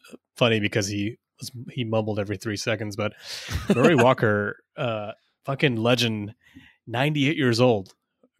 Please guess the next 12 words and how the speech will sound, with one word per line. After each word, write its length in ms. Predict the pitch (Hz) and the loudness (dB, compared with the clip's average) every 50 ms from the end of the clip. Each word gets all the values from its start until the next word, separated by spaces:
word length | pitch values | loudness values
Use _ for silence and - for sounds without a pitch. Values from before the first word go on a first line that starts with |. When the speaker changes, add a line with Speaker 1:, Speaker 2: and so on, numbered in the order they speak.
| - | -6
Speaker 1:
great 280 | 127 - 123 123 123 - | 2 4 4 4 4 2
life. 480 | 113 113 107 101 101 - - - - - - _ | 2 2 2 2 2 0 -4 -8 -12 -14 -18 _
Um, 760 | - 117 110 104 104 101 101 101 98 101 98 98 98 95 92 _ _ _ _ - | -10 -6 -4 -2 -2 -2 -2 -2 -4 -6 -10 -12 -16 -18 -20 _ _ _ _ -6
and 220 | 131 113 104 98 | -4 -4 -2 0
yeah, 220 | 104 123 117 - - _ _ | 0 0 0 0 -4 _ _
just 260 | - - 107 - - | -10 -8 -8 -4 -2
wanted 180 | - 110 107 107 | 0 0 0 0
to 80 | 104 - | -2 0
pay 140 | - - 113 | 0 2 2
our 100 | 107 107 | 2 2
respects 440 | 107 101 - - - 117 110 - - | 2 0 0 0 0 0 0 -2 -2
to 320 | - 117 110 110 107 98 | -2 0 0 0 0 -2